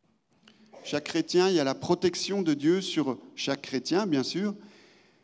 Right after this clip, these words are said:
mais il y a aussi une protection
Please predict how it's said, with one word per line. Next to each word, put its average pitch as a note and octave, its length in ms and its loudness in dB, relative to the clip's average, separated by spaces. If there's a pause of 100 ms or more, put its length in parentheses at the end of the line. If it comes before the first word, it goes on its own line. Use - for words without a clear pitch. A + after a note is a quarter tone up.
(380)
mais D3 120 6
il F3 40 8
y F3 40 6
a F#3 80 2
aussi G3+ 480 -2
une E3+ 180 0
protection G3 960 0